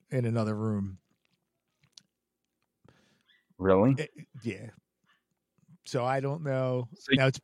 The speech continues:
Speaker 1: it's been a little
Speaker 2: you've
Speaker 1: while
Speaker 2: never
Speaker 1: since I've been
Speaker 2: met
Speaker 1: over,
Speaker 2: him?
Speaker 1: so no, I've just seen pictures. Uh,
Speaker 2: Oh, God.
Speaker 1: Yeah. So I don't know. It's been, it's been a little while. I talk to the guy often, but I haven't been over,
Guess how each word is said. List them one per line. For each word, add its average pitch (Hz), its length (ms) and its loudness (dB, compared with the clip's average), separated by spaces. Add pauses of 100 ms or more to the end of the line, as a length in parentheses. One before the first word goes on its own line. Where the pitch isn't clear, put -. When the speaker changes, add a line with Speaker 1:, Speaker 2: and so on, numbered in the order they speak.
Speaker 1:
it's 190 180 4
been 226 160 8
a 226 40 4
little 208 180 4
Speaker 2:
you've 165 60 8
Speaker 1:
while 170 120 4
Speaker 2:
never 135 120 10
Speaker 1:
since 156 100 2
I've 156 60 10
been 120 80 12
Speaker 2:
met 156 120 8
Speaker 1:
over, 139 240 8
Speaker 2:
him? 143 180 6
Speaker 1:
so 117 520 -2 (640)
no, 123 100 -2
I've 120 160 2
just 127 160 0
seen 117 160 -4
pictures. 104 560 -4 (800)
Uh, 107 240 -4
Speaker 2:
Oh, 92 160 0
God. 67 180 -4 (2750)
Speaker 1:
Yeah. 110 240 0 (360)
So 139 140 0
I 135 60 6
don't 131 120 0
know. 110 220 -2
It's - 140 -4
been, 170 380 4
it's 165 140 -4
been 214 140 0
a 202 60 2
little 127 200 0
while. 107 220 -4
I 127 100 2
talk 190 240 8
to 190 60 8
the 151 100 8
guy 127 200 6
often, 110 320 2
but 107 120 0
I 110 60 2
haven't 123 220 4
been 113 120 0
over, 110 440 2